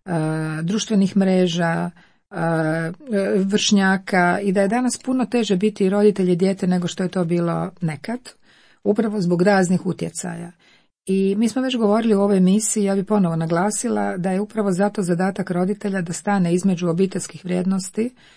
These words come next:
i ovih vrijednosti koje društvo nameće djeci. E,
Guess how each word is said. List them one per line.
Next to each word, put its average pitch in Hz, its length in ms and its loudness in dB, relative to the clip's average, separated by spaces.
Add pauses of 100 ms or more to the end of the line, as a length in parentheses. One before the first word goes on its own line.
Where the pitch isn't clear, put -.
(240)
i 180 300 4
ovih 196 260 0
vrijednosti 196 480 0
koje 190 520 -2
društvo 180 880 -2
nameće 170 560 0
djeci. 160 440 -6
E, 302 60 -8